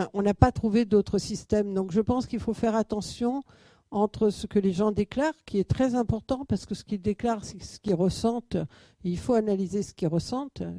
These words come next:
Pourquoi sont-ils nerveux à l'égard des politiques, de tout le monde, hein, globalement ?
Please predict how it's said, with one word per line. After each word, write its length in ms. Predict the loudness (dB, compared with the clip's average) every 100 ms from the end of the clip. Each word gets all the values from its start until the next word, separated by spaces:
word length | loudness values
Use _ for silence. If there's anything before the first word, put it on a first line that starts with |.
| -4
Pourquoi 240 | -2 0
sont-ils 360 | -2 -4 -4 -4
nerveux 840 | -2 -2 -2 0 2 2 2 2
à 80 | 2
l'égard 300 | -2 -2 -2
des 120 | -2
politiques, 880 | 2 2 2 -2 -2 0 2 0 0 0 0 -4 -16 -2
de 80 | 0
tout 160 | 2
le 80 | 0
monde, 240 | 0 0
hein, 160 | -4 -6 -10 -16
globalement ? 640 | -8 -2 2 4 4 2